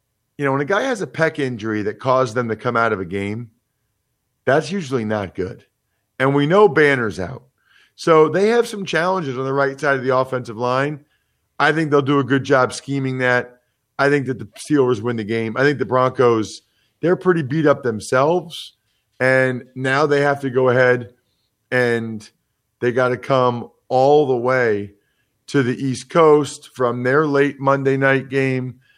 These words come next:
Um, I think, uh, I think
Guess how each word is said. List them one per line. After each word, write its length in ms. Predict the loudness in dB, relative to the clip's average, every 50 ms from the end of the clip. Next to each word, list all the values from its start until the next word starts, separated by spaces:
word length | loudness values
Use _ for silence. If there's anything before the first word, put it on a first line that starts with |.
| _ _ _ _ 0
Um, 640 | 2 4 4 4 4 4 4 2 2 0 -2 -8 -12 _ _ _ _ _ -2
I 100 | 0 0
think, 360 | 0 2 0 0 0 0 0 2
uh, 400 | 2 4 4 2 2 0 -4 -8 _ _ _ _ _ _ _ _ _ _ _ _ _ _ _ -6
I 120 | -4 -2 0
think 220 | 0 -2 -2 -2